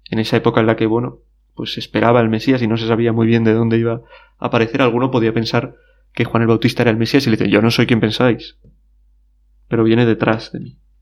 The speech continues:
A nosotros no nos dirán, "Uy, tú eres el Mesías", pero igual, ¿no? Cuando hablamos de Dios, corremos el peligro de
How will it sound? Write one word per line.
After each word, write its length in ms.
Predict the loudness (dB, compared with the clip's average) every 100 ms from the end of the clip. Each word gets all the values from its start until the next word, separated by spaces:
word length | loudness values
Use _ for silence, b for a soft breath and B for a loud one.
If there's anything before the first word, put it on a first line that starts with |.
| _ _ _ _ _ _ _ _ _ _
A 100 | -2
nosotros 340 | 0 2 2 2
no 100 | 4
nos 240 | 2 2
dirán, 300 | 2 2 0 -2
"Uy, 180 | -8 -6
tú 140 | -6
eres 140 | -4
el 60 | -6
Mesías", 460 | -8 -8 -8 -10 -14 B B
pero 160 | 2 4
igual, 400 | 4 4 2 -6 _ _
¿no? 160 | -16 -16 _ _ _ _ _ _ _ _
Cuando 240 | -4 0
hablamos 320 | 2 4 2
de 80 | 2
Dios, 460 | 4 4 2 -4 _ _ _ _ _ _ _ _ _ _
corremos 420 | 0 2 2 2
el 100 | 2
peligro 440 | 2 2 4 4
de 460 | 4 2 2 -4